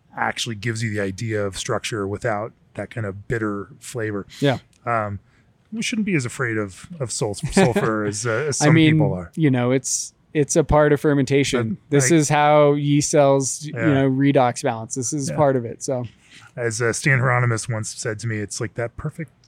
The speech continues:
Speaker 1: hit match, the perfect strike of, of a match. You
Speaker 2: Yeah.
Speaker 1: know? Um, uh, I love it. Let's talk about some of the other lagers that you all
Speaker 2: Cool.
Speaker 1: brew. Before we do that,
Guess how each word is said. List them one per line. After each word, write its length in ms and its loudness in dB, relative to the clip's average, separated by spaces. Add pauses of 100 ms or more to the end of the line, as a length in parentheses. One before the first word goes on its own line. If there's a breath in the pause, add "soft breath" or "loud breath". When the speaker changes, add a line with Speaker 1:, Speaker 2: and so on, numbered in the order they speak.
(160)
Speaker 1:
hit 280 -18
match, 440 0
the 100 -4
perfect 380 -8
strike 340 -4
of, 220 -4
of 180 -4
a 20 -2
match. 460 -4
You 100 -2
Speaker 2:
Yeah. 120 2
Speaker 1:
know? 180 -8 (160)
Um, 320 -10 (920 loud breath)
uh, 40 -2
I 300 0
love 200 2
it. 100 2
Let's 240 2
talk 160 2
about 160 2
some 140 -2
of 60 -2
the 100 -2
other 180 4
lagers 400 2
that 160 -4
you 80 0
all 80 0
Speaker 2:
Cool. 120 6
Speaker 1:
brew. 100 2
Before 340 -4
we 120 2
do 220 4
that, 320 2